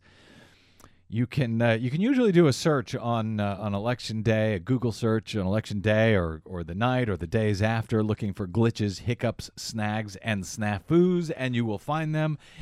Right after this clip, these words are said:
And I should note, these are not glitches, hiccups, snags, and snafus when they occur on Election Day. They are failures,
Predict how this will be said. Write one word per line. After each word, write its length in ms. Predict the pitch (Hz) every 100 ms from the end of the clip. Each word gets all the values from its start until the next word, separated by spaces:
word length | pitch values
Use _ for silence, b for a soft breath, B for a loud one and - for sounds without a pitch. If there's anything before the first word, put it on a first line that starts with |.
| 120
And 120 | 107
I 60 | 104
should 220 | - 107
note, 320 | 147 156 - - -
these 180 | 156 180
are 80 |
not 400 | 214 269 - - _ 110
glitches, 500 | 113 98 95 80 -
hiccups, 520 | - 117 110 87 - -
snags, 600 | - - 113 101 95 - -
and 200 | 110 90
snafus 880 | - 104 92 85 113 107 107 151
when 160 | 117 104
they 160 | 95 92
occur 340 | - 110 107
on 220 | - 101
Election 500 | 90 92 110 - 110
Day. 320 | 101 139 208 B B 135
They 260 | 131 196 208
are 320 | 170 190 196
failures, 840 | - 202 208 220 190 131 85 -